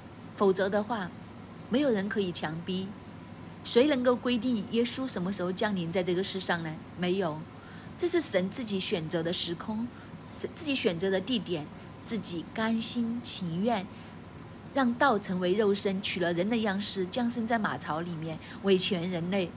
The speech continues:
带来救恩。这个是完全是神的作为，所以不是靠人的能力可以做到，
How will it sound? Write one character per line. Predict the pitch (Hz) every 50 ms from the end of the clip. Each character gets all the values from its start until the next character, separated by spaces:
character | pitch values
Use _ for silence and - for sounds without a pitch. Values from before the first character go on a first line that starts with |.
| - - - - - - - - - - - - - - - - - - - -
带 | - 233 214
来 | 180 170 175
救 | - - 113 95
恩。 | - - 180 180 185 - - - - - - - - - - - - - - - - - - -
这 | - 226
个 | 226
是 | 233 226
完 | 190 165 190
全 | - 196 190
是 | 202 240 220
神 | - - 165 160 170
的 | 185 175
作 | - 202 175 165
为， | 156 156 156 - - - - - - - - -
所 | - 269
以 | 240
不 | 180 185
是 | 214 - 240
靠 | - - 262 226 196
人 | 170 165 151 170
的 | 190 190
能 | 170 160 151 151 180
力 | 190 170
可 | - 190 170
以 | 160 156
做 | 160 - 185 160
到， | - - 180 165 143